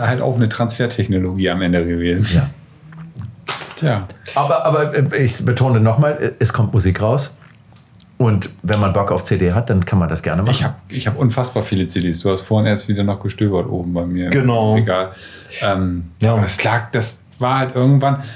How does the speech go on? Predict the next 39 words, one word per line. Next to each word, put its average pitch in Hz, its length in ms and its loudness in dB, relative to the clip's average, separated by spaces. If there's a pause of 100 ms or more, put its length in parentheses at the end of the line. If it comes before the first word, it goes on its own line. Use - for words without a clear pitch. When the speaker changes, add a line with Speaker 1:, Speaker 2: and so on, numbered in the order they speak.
(100)
Speaker 1:
für 127 120 2
mich, 127 240 4
weil 113 100 0
ich 110 140 -2
viel 127 180 2
im 123 140 2
Auto 135 260 2
gefahren 135 460 2
bin, 127 180 2
hab 123 80 0
ich 120 100 2
dann 117 120 2
halt 113 160 4
viel - 80 -6
Speaker 2:
Klar. 139 140 4
Speaker 1:
C 123 100 2
D 131 120 4
gehört. 135 400 2
So 127 120 2
Speaker 2:
Logisch. 117 100 6
Speaker 1:
damals 117 280 2
noch 117 80 2
nicht, 110 220 -2
noch 113 380 0
nicht 110 180 2
so, 107 240 -2
äh, - 460 -2
M 107 80 0
P 107 100 -2
drei, 107 260 -2
es 123 140 -6
war 110 140 -2
noch 120 140 0
nicht 123 160 -2
so 120 100 -8
viel 131 240 -6
und 120 200 -2
deswegen, 123 520 -8
ja. 101 140 -10